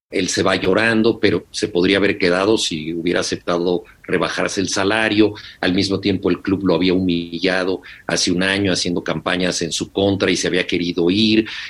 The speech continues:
En fin, es una especie de historia ya de, de amor-odio que tiene y finalmente, pues, tendrá que ir a, a otro equipo en donde no nos lo imaginamos,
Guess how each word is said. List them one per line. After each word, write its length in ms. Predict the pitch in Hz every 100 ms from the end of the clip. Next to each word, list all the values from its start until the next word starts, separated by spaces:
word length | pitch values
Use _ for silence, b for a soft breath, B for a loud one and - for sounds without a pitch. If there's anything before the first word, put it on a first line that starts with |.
| B
En 140 | 127
fin, 220 | 123 139 113
es 180 | 104 110
una 180 | 110
especie 420 | 101 - 101 - 92
de 100 | 87
historia 540 | 80 - 101 98 90
ya 220 | 87 92
de, 240 | 92 90 - b b -
de 100 | 87
amor-odio 680 | 92 104 104 101 95 95
que 120 | - 87
tiene 300 | 104 101 104
y 40 |
finalmente, 640 | 101 87 90 90 92 87
pues, 240 | - 85 -
tendrá 340 | 82 85 90
que 200 | - 85 - B B -
ir 200 | 92 92
a, 260 | 82 69 - _
a 100 | 92
otro 300 | 92 107 113
equipo 560 | 95 - 104 - 104 104 B -
en 140 | 85
donde 380 | 85 82 85 - -
no 120 | 87 95
nos 200 | 95 95
lo 100 | 90
imaginamos, 880 | 90 90 - 101 104 98 101 131